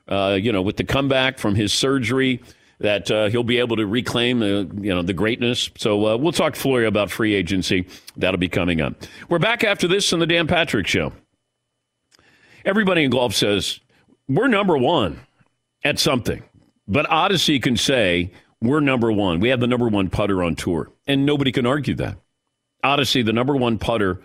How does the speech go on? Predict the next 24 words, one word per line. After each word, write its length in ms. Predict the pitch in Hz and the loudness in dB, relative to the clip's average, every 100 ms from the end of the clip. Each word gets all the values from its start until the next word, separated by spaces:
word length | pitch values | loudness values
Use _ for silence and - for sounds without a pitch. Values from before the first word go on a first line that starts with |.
| _ _ | _ _
on 160 | 120 123 | -2 0
every 240 | 147 165 | 0 2
major 420 | 143 123 139 127 107 | 2 2 2 0 -2
tour 300 | - 120 95 | 0 0 0
in 80 | |
twenty 280 | - 92 90 | -2 0 0
twenty-one. 500 | 76 85 78 71 55 - _ _ _ _ _ | -2 -2 -2 -2 -6 -12 _ _ _ _ _
Number 300 | 107 131 151 | 0 2 2
one 340 | 143 151 101 - | 2 0 -2 -4
worldwide 720 | 95 131 143 113 123 87 65 82 | -2 0 0 0 0 -2 -4 -2
wins. 380 | 107 78 60 - _ _ | 0 0 -4 -12 _ _
There's 160 | 135 170 | -2 0
no 140 | 175 | 2
argument 440 | 175 180 92 107 | 0 0 -2 -2
there. 220 | - - - _ _ _ _ _ _ _ - | -6 -8 -12 _ _ _ _ _ _ _ -4
And 340 | 117 120 117 - _ _ | -2 0 -2 -8 _ _
there's 180 | 127 113 | -2 0
been, 340 | 139 123 123 | 0 2 2
uh, 340 | 117 113 113 101 - | 2 2 0 -2 -4
of 100 | 107 | -2
the 80 | 117 | 0
last 320 | 135 147 - | 0 0 0
thirty-seven 540 | 165 165 - 147 139 | 0 0 0 0 2
majors 540 | 120 101 78 73 - | 2 2 0 -2 -4